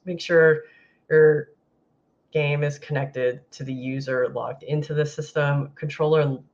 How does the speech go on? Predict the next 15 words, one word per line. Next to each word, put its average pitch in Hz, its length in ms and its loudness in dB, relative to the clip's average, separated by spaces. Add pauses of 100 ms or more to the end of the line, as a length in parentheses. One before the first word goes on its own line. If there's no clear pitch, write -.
rumble, 143 580 0
just - 340 -14
account 175 320 -4
for 139 100 -2
that. 139 400 0
We, 180 380 2
we 185 100 2
did 254 160 6
a 262 80 10
little 151 400 4
bit 160 300 2
of 165 360 0 (220)
rumble 170 580 2 (600)
design, 190 680 2 (280)
um, 131 520 -2